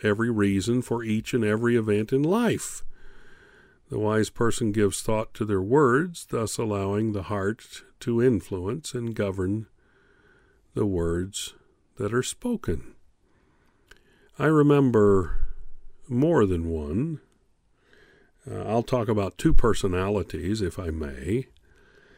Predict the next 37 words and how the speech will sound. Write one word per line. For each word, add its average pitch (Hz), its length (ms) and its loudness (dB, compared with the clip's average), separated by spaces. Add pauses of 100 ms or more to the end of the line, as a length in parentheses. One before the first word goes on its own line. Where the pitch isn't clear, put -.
(380)
Uh, 101 400 -4
and, 98 480 2
uh, 95 400 -2
I 95 340 -4
certainly 104 640 0
mean 101 380 2
great 110 340 0
respect 92 640 -4
when 98 140 -4
I 92 120 -6
speak - 380 -4
of 90 120 -8
those 87 200 -8
personalities. 92 920 -8 (1160)
Doctor 135 320 0
George 160 420 2
A. 139 280 4
Anderson 95 640 0
used 107 320 -2
to - 60 -20
be 98 420 -6
on 90 180 -6
our 92 160 -6
board 85 500 -8 (160)
of 87 460 -14
directors. - 800 -4 (920)
Doctor 98 300 -8
George 92 300 -4
Anderson 90 540 -4
has 95 260 -6
been 92 320 -6
home 98 320 -4
with 92 100 -4
the 92 80 -10
Lord 95 320 -4
now 98 300 -6
for, 82 480 -14